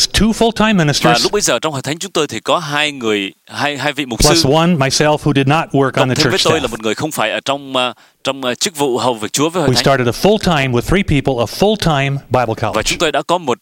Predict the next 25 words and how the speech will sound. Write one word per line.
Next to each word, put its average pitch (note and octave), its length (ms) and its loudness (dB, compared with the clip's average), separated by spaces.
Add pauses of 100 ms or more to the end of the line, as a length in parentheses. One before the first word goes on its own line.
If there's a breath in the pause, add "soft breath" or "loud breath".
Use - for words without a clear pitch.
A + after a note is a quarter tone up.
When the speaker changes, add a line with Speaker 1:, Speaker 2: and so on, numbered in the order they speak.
(140)
Speaker 2:
ờ, A2+ 160 0 (200)
trường, G#2+ 420 -4 (260)
trường A#2 160 -2
kinh E3 140 -4
thánh D3+ 200 -4
ở F3+ 140 -8
trong A#2+ 140 -4
hội A2+ 100 -4
thánh B2+ 280 -8
với E3+ 120 -2
ba C3 200 -2
người G#2 260 -6
giảng F2 240 -6
dạy. G2+ 160 -2
Speaker 1:
It D3 120 -2
didn't A#3 160 2
take F3 280 2
a - 20 0
big C3 280 0
building. D3+ 300 2
Speaker 2:
Không G3+ 180 -4
cần D3+ 160 -2
phải B2 120 -6
có E3+ 120 0
một, D#3+ 160 -4